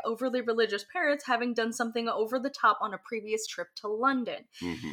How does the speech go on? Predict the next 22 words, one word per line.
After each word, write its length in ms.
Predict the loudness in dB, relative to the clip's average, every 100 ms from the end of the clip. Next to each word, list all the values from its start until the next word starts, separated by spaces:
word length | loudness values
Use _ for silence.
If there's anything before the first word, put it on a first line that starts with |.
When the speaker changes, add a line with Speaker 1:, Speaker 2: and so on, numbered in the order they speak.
| -8
Speaker 1:
He 240 | -4 -2
fell 240 | 2 4 4
head 220 | 4 6
over 180 | 6 2
heels 280 | -2 -4 -2
for 120 | -2
his 120 | -2
cousin, 560 | 2 2 2 -4 -6 -8 -10
Sean's 360 | -8 -6 -8 -14 -20 _ -20 _ 4
friend, 440 | 6 8 6 2 -2 _ _ _ _ _ _ -2
named 320 | 0 0 -2 -6
Pierce, 640 | 2 4 4 2 -2 -8 _ _ -6
who 400 | 0 0 2 4
has 500 | 4 4 0 -2 -2
basically 480 | 0 0 0 -2 -4
forced 340 | 2 2 2
Marty 360 | 2 2 2 -2
into 160 | -4 -6
feeling 320 | -2 0 0
that 100 | 0
he 180 | -4 -4
is 100 | -4